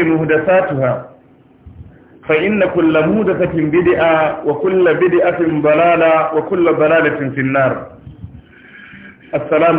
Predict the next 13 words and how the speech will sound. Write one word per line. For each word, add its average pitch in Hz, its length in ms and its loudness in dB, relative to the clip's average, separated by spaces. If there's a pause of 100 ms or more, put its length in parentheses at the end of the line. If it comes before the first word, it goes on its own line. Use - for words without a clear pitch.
عليكم 156 500 0 (440)
ورحمة 151 500 0
الله 143 260 0 (100)
وبركاته. 123 560 -4 (3500)
To, 127 160 -6
insha 170 400 -2
Allah, 160 240 2
za 147 160 0
mu 147 160 -2
ɗora 139 320 0
a 135 80 -4
kan 143 160 -4
darasinmu 139 880 -2